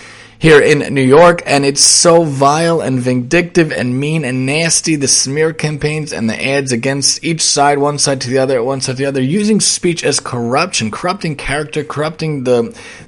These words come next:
the idea, the personality, and the good name or not of a person.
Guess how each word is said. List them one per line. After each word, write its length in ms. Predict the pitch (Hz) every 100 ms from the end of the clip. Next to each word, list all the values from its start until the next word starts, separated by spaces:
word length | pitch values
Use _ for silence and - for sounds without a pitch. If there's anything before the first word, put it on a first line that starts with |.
| -
the 360 | 127 127 -
idea, 400 | 131 127 135 170
the 80 | 156
personality, 680 | 127 143 - 135 143 147 147
and 260 | - 139 131
the 120 | 120
good 420 | 113 123 165 156
name 400 | 143 156 160 139
or 140 | 113 139
not 260 | 120 120
of 120 | 135
a 60 | 143
person. 760 | 139 - 196 202 - 101 123